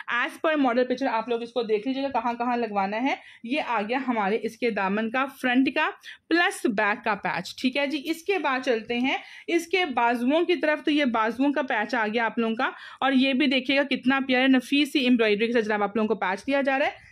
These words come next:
ये आपने इसके बाजुओं के आगे ऐड ऑन करना है। अच्छा, इसके बाद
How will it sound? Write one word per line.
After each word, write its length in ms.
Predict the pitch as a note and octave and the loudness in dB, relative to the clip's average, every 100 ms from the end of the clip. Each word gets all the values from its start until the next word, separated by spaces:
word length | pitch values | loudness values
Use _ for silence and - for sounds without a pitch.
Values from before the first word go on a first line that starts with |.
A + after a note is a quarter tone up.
| - | -6
ये 60 | C#4+ | -2
आपने 300 | B3+ C4 D4 | 0 0 -2
इसके 200 | C#4+ D#4 | -2 -2
बाजुओं 420 | A#3+ A3 G#3 B3+ | 0 0 2 0
के 100 | C4 C4+ | -2 0
आगे 280 | G#3 G#3 C4+ | -2 -2 -4
ऐड 280 | G#3+ F#3+ G#3 | -2 -2 -2
ऑन 120 | G#3 | -6
करना 260 | G#3 F#3+ | -6 -4
है। 60 | G3 | -4
अच्छा, 300 | B3 A#3+ A3 - _ - | -6 -4 -6 -6 _ -2
इसके 320 | E4+ F#4 G#4 | 0 0 0
बाद 280 | F#4+ E4 E4 | 2 2 0